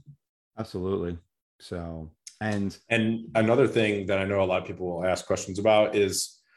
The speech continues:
Speaker 2: so on Polycub, the multi-token bridge earns value accrual, which goes into protocol and liquidity, which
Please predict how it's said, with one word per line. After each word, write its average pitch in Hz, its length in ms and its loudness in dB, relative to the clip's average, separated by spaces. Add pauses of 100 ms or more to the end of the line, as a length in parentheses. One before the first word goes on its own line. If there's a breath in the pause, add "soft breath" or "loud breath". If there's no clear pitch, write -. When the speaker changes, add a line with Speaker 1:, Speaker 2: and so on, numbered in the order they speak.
(100)
Speaker 2:
so 113 160 4
on 92 180 0
Polycub, 110 680 0
the 95 100 -6
multi-token 98 600 -2
bridge 95 400 -2
earns 98 380 -2
value 95 380 0
accrual, 104 320 2
which 95 180 -4
goes 98 220 -4
into 92 120 -8
protocol 95 440 -2
and 90 100 -6
liquidity, 104 500 0
which 92 340 -6